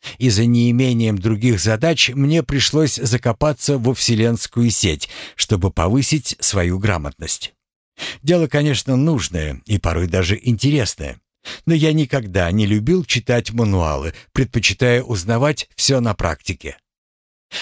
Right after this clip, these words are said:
С прокачкой у хранителей всё было намного сложнее, чем у смертных.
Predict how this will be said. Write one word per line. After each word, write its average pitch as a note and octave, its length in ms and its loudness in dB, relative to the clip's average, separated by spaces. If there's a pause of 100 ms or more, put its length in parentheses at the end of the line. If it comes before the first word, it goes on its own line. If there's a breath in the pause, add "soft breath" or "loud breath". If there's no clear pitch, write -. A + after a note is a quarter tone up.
С - 100 -4
прокачкой A2+ 800 0
у A#2+ 100 -2
хранителей D3 680 0
всё E3+ 260 0
было E3 260 2
намного B2 520 0
сложнее, A#2 600 0
чем B2 300 0
у C3+ 60 -4
смертных. G#2 680 -4